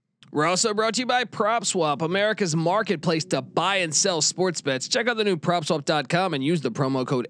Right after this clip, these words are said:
S G P on your first deposit to receive up to five hundred dollars in bonus cash.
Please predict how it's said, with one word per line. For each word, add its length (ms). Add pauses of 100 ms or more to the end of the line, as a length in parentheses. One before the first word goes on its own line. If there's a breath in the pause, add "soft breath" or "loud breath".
S 220
G 220
P 260
on 80
your 100
first 280
deposit 500
to 80
receive 260
up 120
to 80
five 340
hundred 320
dollars 380
in 100
bonus 380
cash. 640